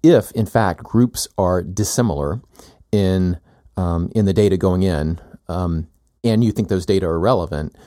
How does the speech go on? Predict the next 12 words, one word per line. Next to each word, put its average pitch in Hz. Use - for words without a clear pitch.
then 117
there's 113
almost, 175
like, 104
nothing 107
you 92
can 87
do, 85
um, 85
uh, 85
to, 85
um, 82